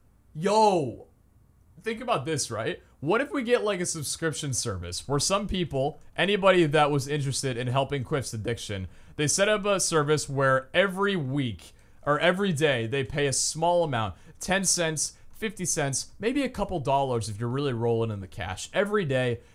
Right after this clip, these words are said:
and it totals up to an amount. So whenever Quiff goes to the casino and says, "I'd like to gamble, I'm gonna place it all on the quad,"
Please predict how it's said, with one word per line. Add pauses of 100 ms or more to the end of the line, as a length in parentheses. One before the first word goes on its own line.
(100)
and
it
totals
up
to
an
amount.
So
whenever
Quiff
goes
to
the
casino (260)
and
says, (240)
"I'd
like
to
gamble,
I'm
gonna
place
it
all
on
the
quad,"